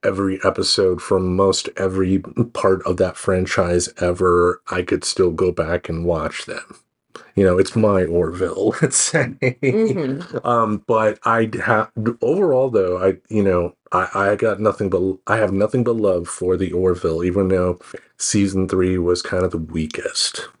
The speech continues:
Speaker 2: Well, I didn't think so. I think that season, I think the storyline of Isaac, the artificial intelligence being, is the most compelling of the storylines.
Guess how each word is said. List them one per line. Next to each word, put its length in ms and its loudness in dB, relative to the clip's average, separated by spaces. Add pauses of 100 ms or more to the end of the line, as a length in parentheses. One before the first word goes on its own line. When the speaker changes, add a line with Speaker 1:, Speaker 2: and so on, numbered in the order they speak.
(140)
Speaker 2:
Well, 460 2
I 160 2
didn't 220 2
think 180 -2
so. 320 -8 (240)
I 180 2
think 380 0
that 400 2
season, 640 -2
I 100 4
think 280 -2
the 80 2
storyline 1300 2
of 260 2 (100)
Isaac, 800 -2 (560)
the 420 -2
artificial 600 0
intelligence 1080 -6 (380)
being, 800 2 (880)
is 280 4
the 140 2
most 300 4
compelling 920 -2 (200)
of 220 0
the 60 -16
storylines. 960 -4